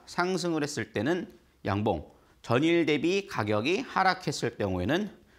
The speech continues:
음봉이다라는 거죠. 어, 이거는 약간 어떻게 보면은, 어,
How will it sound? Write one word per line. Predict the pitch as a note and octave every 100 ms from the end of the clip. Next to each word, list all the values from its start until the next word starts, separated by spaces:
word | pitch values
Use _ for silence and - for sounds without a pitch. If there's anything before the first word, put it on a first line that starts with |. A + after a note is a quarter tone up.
| _ _ -
음봉이다라는 | A2+ A2 D3 G3+ E3 F#2+ F2 E2+ E2 D#2+ D#2 D2+
거죠. | - - - _ _ _
어, | - E2+ - _ - - -
이거는 | E3 B3+ B3+ C4
약간 | C#3 - F#3+
어떻게 | C3 - -
보면은, | D#3+ D#3 D3 B2+ D3 C3+ D#2+ - -
어, | G#2+ G#2